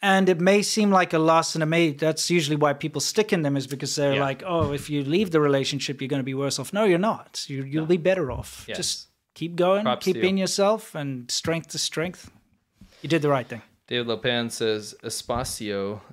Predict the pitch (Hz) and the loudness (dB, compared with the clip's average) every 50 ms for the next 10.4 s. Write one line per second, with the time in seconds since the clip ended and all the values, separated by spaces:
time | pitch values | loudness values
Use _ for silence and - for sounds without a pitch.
0 | - - 107 104 98 98 104 110 110 110 107 98 92 92 95 101 101 95 - - | -18 -12 -10 -8 -8 -8 -8 -8 -8 -8 -8 -8 -8 -8 -10 -10 -12 -12 -12 -12
1 | 107 107 - - 107 101 - - 110 104 101 101 98 - - 110 107 104 101 101 | -12 -14 -12 -14 -16 -16 -16 -14 -14 -12 -12 -12 -12 -12 -10 -10 -8 -8 -8 -10
2 | 98 - - - 107 104 104 101 98 98 - - 98 98 98 - - 101 98 98 | -12 -12 -8 -6 -4 -4 -4 -4 -6 -8 -8 -8 -8 -8 -8 -10 -10 -10 -8 -8
3 | 101 101 98 101 - - 101 87 71 98 101 101 107 107 101 95 92 - - 98 | -8 -10 -12 -14 -14 -14 -14 -12 -12 -10 -12 -12 -12 -14 -16 -16 -16 -16 -16 -16
4 | 98 95 95 95 92 - - 92 92 90 _ _ - 104 101 98 92 90 101 95 | -16 -16 -16 -16 -18 -18 -16 -16 -16 -16 _ _ -12 -12 -10 -10 -10 -10 -10 -10
5 | 107 104 90 85 - - - _ _ _ _ _ _ _ 160 156 131 - 120 - | -10 -12 -14 -16 -18 -20 -20 _ _ _ _ _ _ _ -16 -12 -12 -10 -10 -10
6 | - - 127 117 - 117 110 - 113 107 104 - - 104 98 104 98 95 95 - | -8 -6 -6 -6 -6 -8 -8 -6 -6 -6 -6 -6 -8 -8 -8 -6 -8 -8 -8 -10
7 | - 104 101 98 95 - - 98 95 - - 95 95 92 90 - 98 98 98 95 | -10 -10 -8 -8 -8 -8 -10 -10 -10 -10 -12 -12 -14 -14 -12 -12 -12 -12 -12 -14
8 | 92 90 - - 95 90 - 92 92 95 95 92 - _ - 98 95 92 95 101 | -16 -14 -12 -12 -14 -14 -14 -16 -16 -16 -16 -16 -16 _ -16 -16 -16 -16 -16 -12
9 | 104 107 104 101 98 98 98 98 98 - - - 95 92 98 95 95 95 95 98 | -10 -10 -8 -6 -6 -6 -6 -6 -8 -10 -12 -12 -12 -12 -12 -14 -14 -14 -14 -14
10 | 98 - 98 - - - - | -14 -14 -16 -16 -18 -18 -20